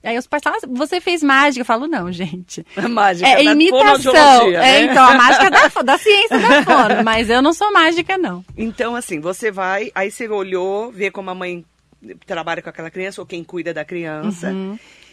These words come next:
Speaker 2: E aí você vai desenvolver, é isso?
Speaker 1: Isso. Eu passo sempre orientação pra fazer em casa, porque muitos, muitas crianças vêm comigo uma ou duas vezes por semana e isso não é o suficiente.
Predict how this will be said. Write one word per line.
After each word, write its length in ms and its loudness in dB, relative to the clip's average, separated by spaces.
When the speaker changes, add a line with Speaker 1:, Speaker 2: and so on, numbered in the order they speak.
Speaker 2:
E 180 -6
aí 160 -2
você 220 -10
vai 100 -8
desenvolver, 920 -10
é 100 -12
isso? 400 -14
Speaker 1:
Isso. 280 -10
Eu 120 -6
passo 240 -4
sempre 240 -6
orientação 520 -4
pra 120 -8
fazer 220 -4
em 100 -6
casa, 520 -10
porque 300 -8
muitos, 480 -6
muitas 260 -10
crianças 320 -8
vêm 120 -10
comigo 340 -10
uma 280 -6
ou 40 -6
duas 240 -8
vezes 340 -10
por 160 -12
semana 480 -10
e 140 -8
isso 180 -14
não 200 -6
é 80 -6
o 40 -10
suficiente. 840 -10